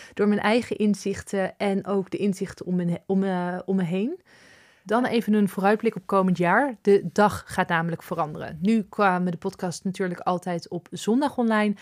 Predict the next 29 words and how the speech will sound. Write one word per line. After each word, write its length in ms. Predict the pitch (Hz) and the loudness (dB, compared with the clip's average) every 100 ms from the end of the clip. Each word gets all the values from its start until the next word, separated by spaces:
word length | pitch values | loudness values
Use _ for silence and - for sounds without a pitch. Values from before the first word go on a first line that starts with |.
| - - | -12 -8
Dat 160 | 180 185 | -6 -2
gaat 220 | 220 208 | -2 0
naar 140 | 165 | 2
maandag. 540 | 175 196 277 349 - - | 4 4 4 2 -2 -8
Maandagochtend, 960 | 196 240 277 247 - 233 - 214 202 - | 2 4 4 2 -2 -4 -4 -2 -2 -4
half 380 | - 208 254 | 2 4 4
negen. 520 | 220 202 202 - 185 185 - - | 4 2 2 0 -2 -2 -12 -20
Zodat 220 | - 208 - | -4 -2 0
je 140 | - | -2
lekker 540 | 196 208 277 285 202 196 | 0 4 4 6 4 2
goed 280 | - 277 - | -2 -2 2
aan 160 | 190 | 2
je 60 | 196 | 4
week 160 | 277 | 4
kan 160 | 277 262 | 4 0
beginnen. 480 | 233 - 226 214 220 - - - _ | 0 0 2 2 -2 -10 -20 -20 _
En 500 | 220 214 214 214 208 - _ | 4 6 6 4 2 -4 _
ik 160 | - 220 | -4 0
heb 180 | 226 262 | 2 2
erover 320 | - 220 226 | 4 4 4
nagedacht 680 | 202 240 - 208 208 - - | 6 4 2 0 0 -2 -2
om 280 | 214 208 196 | 2 2 2
naar 560 | 196 196 190 190 196 _ _ - | 2 4 4 4 0 _ _ 0
om 180 | 233 214 | 4 4
de 80 | 180 | 4
week 240 | 180 240 | 4 2
te 120 | - | -4
gaan. 300 | - 233 254 | -2 0 2
Dus, 300 | 208 165 - | 0 -2 -8